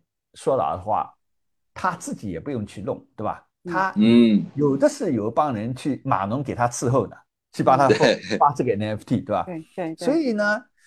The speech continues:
Speaker 1: 就是，但是整个这个在二十一世纪啊，我觉得这个社交媒体再加上，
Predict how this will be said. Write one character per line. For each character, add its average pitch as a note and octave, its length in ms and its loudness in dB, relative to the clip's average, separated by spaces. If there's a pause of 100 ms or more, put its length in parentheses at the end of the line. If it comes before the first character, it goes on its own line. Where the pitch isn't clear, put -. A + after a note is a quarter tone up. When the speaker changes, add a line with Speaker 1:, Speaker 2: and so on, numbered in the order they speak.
(240)
Speaker 1:
就 B3+ 160 4
是， - 400 -2 (460)
但 B3+ 240 0
是 - 340 -4 (160)
整 D3 300 0
个 F3 520 2
这 C#3+ 360 -4
个 A#2 260 -2
在 C3 360 -2
二 D#3 140 -4
十 - 160 -12
一 A#2+ 140 -6
世 A#2+ 240 -14
纪 E2+ 300 -14
啊， D#2 80 -18 (260)
我 F#2+ 80 -10
觉 D#3+ 160 -8
得 D#3 80 -6
这 C3 100 -12
个 C#3+ 120 -10
社 B2+ 460 -12
交 A#2+ 500 -10 (100)
媒 G2+ 280 -10
体 D2+ 460 -16
再 C3 460 -10
加 A2+ 380 -12
上， G2+ 440 -16